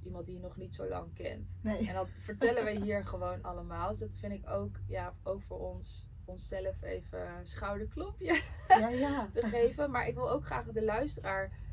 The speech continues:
Speaker 1: ehm, de gelegenheid geven om die, om die moeilijke vraag te stellen die mensen toch vaak hebben. Maar op dat moment, als ze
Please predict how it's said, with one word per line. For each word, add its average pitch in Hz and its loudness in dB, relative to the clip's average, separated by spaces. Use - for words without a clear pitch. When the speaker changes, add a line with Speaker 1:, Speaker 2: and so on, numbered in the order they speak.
Speaker 1:
ehm, 190 -4
de 196 -6
gelegenheid 208 -2
geven 196 -4
om 196 -4
die, 202 -4
om 208 0
die 196 -4
moeilijke 233 -2
vraag 220 0
te 208 -8
stellen - -6
die 185 -8
mensen 196 0
toch 247 -6
vaak 202 -2
hebben. 180 0
Maar 180 -2
op 185 -8
dat 202 2
moment, 196 -2
als - -4
ze 185 -6